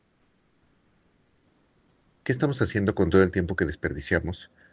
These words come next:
¿Con el tiempo de espera? ¿Con el tiempo en que miramos al techo sin hacer nada o que caminamos inquietos por una habitación?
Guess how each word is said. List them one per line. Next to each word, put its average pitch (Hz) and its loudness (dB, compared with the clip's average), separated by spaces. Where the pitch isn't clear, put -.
¿Con 98 2
el 87 6
tiempo 92 2
de 82 2
espera? 80 -2
¿Con 95 0
el 90 0
tiempo 98 2
en 95 0
que 98 0
miramos 87 2
al 85 0
techo 90 -2
sin 87 -4
hacer 82 0
nada 82 0
o - -6
que 90 0
caminamos 85 -2
inquietos 82 -2
por 85 -4
una 82 0
habitación? 78 -2